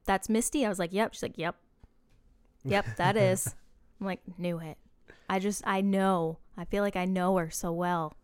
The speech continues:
Speaker 2: <laughs>
Speaker 1: We're really besties.
Speaker 2: But yeah, I, I definitely think that the cause of all the shit is supernatural.
Speaker 1: Mm-hmm.
Speaker 2: And I think that whatever this f-, force,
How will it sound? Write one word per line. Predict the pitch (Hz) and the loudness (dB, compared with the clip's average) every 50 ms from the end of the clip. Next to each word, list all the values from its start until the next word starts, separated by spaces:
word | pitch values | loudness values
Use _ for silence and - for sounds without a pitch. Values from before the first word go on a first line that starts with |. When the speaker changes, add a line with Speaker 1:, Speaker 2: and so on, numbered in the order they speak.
| - - - | -18 -14 -14
Speaker 2:
<laughs> | 107 - - 139 131 - 143 131 - - | -12 -6 -4 -4 -4 -2 -4 -6 -4 0
Speaker 1:
We're | 196 196 196 196 | 2 2 2 4
really | 180 202 208 202 196 196 190 | 4 2 2 4 4 2 2
besties. | 170 208 214 202 - - - - 196 190 214 - - 254 226 214 - - - - | 2 2 2 2 2 2 0 -4 -6 -6 -6 -2 0 0 0 0 -4 -10 -14 -4
Speaker 2:
But | - 151 151 | 0 2 4
yeah, | 156 147 131 | 4 4 4
I, | 127 131 147 151 - - - - | 4 4 4 2 0 -6 -10 -4
I | - 160 156 175 | 0 2 2 2
definitely | 160 180 180 190 180 202 208 208 202 180 | 4 2 2 2 2 -2 -2 -2 -2 -2
think | 135 - - 135 131 120 - | -2 -4 -4 -4 -4 -4 -6
that | - 123 101 - | -8 -10 -8 -8
the | - 113 | -10 -12
cause | - - - 120 120 117 117 123 117 101 - - - | -10 -8 -6 -4 -4 -2 -2 -4 -6 -8 -10 -14 -14
of | - 127 113 113 104 - | -10 -10 -10 -10 -10 -12
all | - 139 117 117 120 123 120 | -10 -6 -6 -4 -4 -4 -6
the | 110 113 | -6 -8
shit | - - - - - 120 117 98 90 - - - - - - - - - - - - - | -10 -8 -10 -8 -6 -6 -6 -6 -8 -14 -20 -20 -20 -20 -20 -20 -20 -20 -20 -18 -10 -4
is | 147 139 139 131 123 120 113 - - - - | -2 0 0 0 0 -2 -6 -10 -12 -14 -14
supernatural. | - - - 127 120 135 120 113 107 92 87 - - 98 101 92 98 123 - _ _ _ _ _ _ _ _ _ - | -14 -10 -8 -8 -6 -6 -6 -6 -6 -8 -10 -12 -14 -14 -16 -14 -16 -18 -20 _ _ _ _ _ _ _ _ _ -6
Speaker 1:
Mm-hmm. | 208 208 208 190 147 | -4 -2 -2 -2 -2
Speaker 2:
And | 127 | -2
I | 123 120 | -4 -4
think | 113 - 123 120 120 120 - - _ - - | -6 -6 -6 -6 -6 -8 -10 -16 _ -20 -12
that | 113 117 123 - 147 | -8 -8 -8 -6 -6
whatever | 117 120 120 123 123 127 135 | -6 -4 -2 -2 -2 -2 -4
this | 120 123 113 - - - | -4 -4 -6 -6 -10 -14
f-, | - - - _ _ _ _ _ _ _ _ _ _ _ _ _ _ _ - | -18 -20 -20 _ _ _ _ _ _ _ _ _ _ _ _ _ _ _ -20
force, | - - - - 156 151 151 139 113 110 113 - - - - - | -20 -20 -10 -4 -2 0 2 2 0 -2 -4 -8 -10 -10 -12 -14